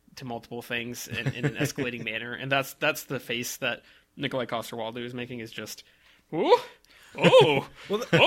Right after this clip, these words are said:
Speaker 1: okay."
Speaker 3: <laughs> That is a nice touch, because beforehand,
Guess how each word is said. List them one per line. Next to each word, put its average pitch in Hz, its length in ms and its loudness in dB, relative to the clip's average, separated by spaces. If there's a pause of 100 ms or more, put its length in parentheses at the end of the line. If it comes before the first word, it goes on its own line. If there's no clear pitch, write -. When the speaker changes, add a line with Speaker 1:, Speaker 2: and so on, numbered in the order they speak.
Speaker 1:
okay." 233 480 8
Speaker 3:
<laughs> 190 100 -4
That 226 160 8
is 311 160 2
a 370 60 2
nice 240 260 2
touch, 240 340 -2
because 170 240 -2
beforehand, 160 880 -2